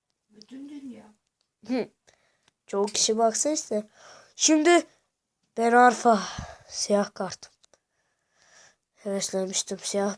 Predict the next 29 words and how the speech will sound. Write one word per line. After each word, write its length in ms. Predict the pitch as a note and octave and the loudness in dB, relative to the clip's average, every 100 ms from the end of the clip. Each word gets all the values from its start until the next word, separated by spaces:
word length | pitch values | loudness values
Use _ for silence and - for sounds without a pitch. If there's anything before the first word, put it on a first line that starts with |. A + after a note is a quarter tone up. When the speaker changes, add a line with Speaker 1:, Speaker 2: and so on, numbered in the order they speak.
| - | -4
Speaker 2:
bir 160 | G#3 | -2
İbrahimovic'le 920 | A3 G#3 G3 F3+ - A3 G#3+ - G#3 G3 | 0 0 -2 -2 0 0 2 2 2 2
Ronaldo 380 | G#3 G#3+ G#3+ | 4 6 4
çıkarsa 460 | G#3+ - A3 G#3+ G#3 | 0 0 0 2 2
bu 40 | |
bölüm 240 | G3+ G3+ G3 | 2 -2 -2
mükemmel 640 | B3 C#4 C4 A#3 G#3 G3+ | -2 0 2 2 0 -2
olur. 240 | G3 F3+ F3 _ _ - - - _ _ _ _ _ _ _ _ _ _ _ _ _ _ _ _ | -2 -4 -6 _ _ -20 -20 -20 _ _ _ _ _ _ _ _ _ _ _ _ _ _ _ _
Paketi 380 | A3+ A3 A#3 A#3 | -4 -2 0 2
açıldı 380 | A3+ A3 G#3+ A3 | 2 2 0 2
işte 260 | G#3+ C4 | 4 6
buna 260 | A#3+ A3+ A3 | 8 8 6
denir 320 | A3+ G#3 G3 | 6 2 0
raptor. 380 | G3+ G3 - G#3+ - _ _ _ _ _ _ _ _ _ _ A3+ | -2 -6 -6 -8 -8 _ _ _ _ _ _ _ _ _ _ -2
Legendaren 720 | A3 A3 G#3 A3 A3 A3+ G#3+ | 2 4 6 8 8 8 6
geldi. 300 | G#3+ G3+ F#3+ | 6 4 0
Çok 320 | - G#3+ G#3+ | 0 0 2
iyi 80 | A3 | 6
ya. 340 | G#3+ G3 G3 F#3+ _ _ _ _ _ _ - | 8 8 4 0 _ _ _ _ _ _ 0
Bir 100 | B3+ | 6
legendaren 680 | B3+ A#3 G#3+ A3 A3+ A3 | 8 8 6 8 8 6
daha 160 | G#3 G3+ | 6 4
gelsin. 480 | G3+ G3+ - G3+ F#3+ | 4 2 0 -4 -6
Cidden 480 | - - - G3+ | -8 -8 -2 -2
mükemmel 580 | F#3 G3 - A3 G#3 G#3+ | -2 -6 2 2 4 4
olur. 220 | G3+ G3 F3+ _ _ - - - - - - | 2 -2 -6 _ _ -20 -20 -20 -20 -20 -10
Mustafi 720 | A#3 A3+ - A3 D4+ D#4+ D4+ | -4 -2 2 2 2 2 2
çıktı 260 | A3 - - | 0 -4 -4
yine. 320 | G3 F#3+ F#3 | -4 0 -2